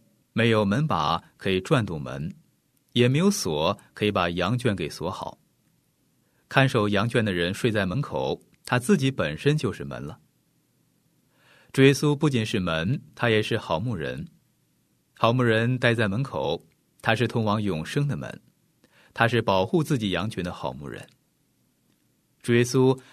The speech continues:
他也是神的羔羊。那么他怎么可能既是神的羔羊，同时又是好牧人呢？这两个隐喻听起来有点混淆，但却是圣经里头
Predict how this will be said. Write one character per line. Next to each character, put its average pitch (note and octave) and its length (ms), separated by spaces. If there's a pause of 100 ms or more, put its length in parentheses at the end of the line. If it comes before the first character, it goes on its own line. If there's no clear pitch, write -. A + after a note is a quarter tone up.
他 A2+ 140
也 G2+ 140
是 G#2 180
神 F#2 180
的 F2+ 120
羔 F#2 160
羊。 C#2 320 (1300)
那 E3+ 100
么 E3+ 140 (340)
他 A3+ 120
怎 E3 140
么 F3 100
可 C#3+ 120
能 C3 160
既 F#3 200
是 E3 120
神 C3+ 220
的 D#3+ 80
羔 F#3+ 180
羊， G#2+ 380 (180)
同 C#3+ 160
时 D3 140
又 D3 160
是 B2+ 140
好 F2 240
牧 B2+ 160
人 D#2 200
呢？ B2 120 (1500)
这 A#3+ 100
两 F3+ 180
个 B2+ 460
隐 A#2+ 220
喻 D#3+ 240
听 D#3+ 200
起 D#3+ 120
来 F#2+ 100
有 G#2+ 100
点 F2+ 240
混 A#2 180
淆， D#2 400 (320)
但 B2+ 160
却 B2+ 120
是 B2 140
圣 E3 240
经 D#3+ 140
里 A2 100
头 D#2+ 400